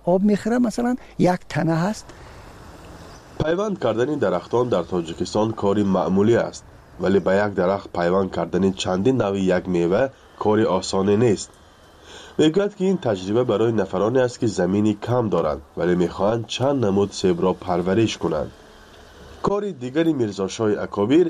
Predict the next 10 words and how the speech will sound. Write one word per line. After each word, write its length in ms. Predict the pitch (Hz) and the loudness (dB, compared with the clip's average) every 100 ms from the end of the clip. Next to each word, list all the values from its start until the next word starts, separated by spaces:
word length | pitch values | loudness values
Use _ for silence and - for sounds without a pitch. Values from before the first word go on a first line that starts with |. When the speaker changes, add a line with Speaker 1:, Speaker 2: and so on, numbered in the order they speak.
| - - - | -2 -20 -8
Speaker 2:
اختراع 580 | 131 127 - 127 143 160 | -4 -4 -2 0 4 4
نمودهای 800 | 170 139 113 104 98 101 127 135 | 4 4 0 -2 -4 -2 2 2
نوی 480 | 127 120 147 131 107 | -2 0 2 2 0
سیب 360 | - 143 165 - _ 87 | 0 2 2 0 _ -2
و 160 | 104 | -2
ناک 380 | 120 131 139 - | 0 0 0 -2
است. 260 | 85 - - _ _ _ _ _ _ _ | -8 -10 -18 _ _ _ _ _ _ _
سیب 540 | - - 113 107 101 - | -8 2 2 4 0 0
عزت 360 | 92 - 87 | -4 -2 -4
شاهی، 580 | - 92 82 104 135 156 | -2 -2 0 2 4 2